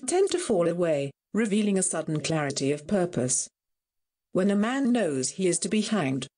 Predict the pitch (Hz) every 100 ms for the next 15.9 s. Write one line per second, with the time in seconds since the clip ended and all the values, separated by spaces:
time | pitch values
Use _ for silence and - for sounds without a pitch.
0 | - 196 220 240 240 - 240 226 220 156
1 | 190 196 - - 277 233 185 196 190 208
2 | 214 - 208 208 226 165 131 - - _
3 | - 180 247 240 226 147 - 156 135 -
4 | 214 214 220 202 151 151 170 185 196 190
5 | 160 143 143 _ _ _ _ _ _ _
6 | - - 311 349 339 370 381 285 240 -
7 | 247 - 247 226 156 147 170 240 _ _
8 | _ _ - 175 190 185 202 220 - 151
9 | 135 147 147 139 143 139 220 208 202 262
10 | 247 247 220 214 202 - 190 143 135 135
11 | - _ - 208 202 311 240 220 190 190
12 | 170 139 127 _ _ _ _ _ _ _
13 | - 311 311 220 320 202 226 269 - 165
14 | - - 349 349 - 262 269 165 139 139
15 | 247 240 226 226 175 - 147 131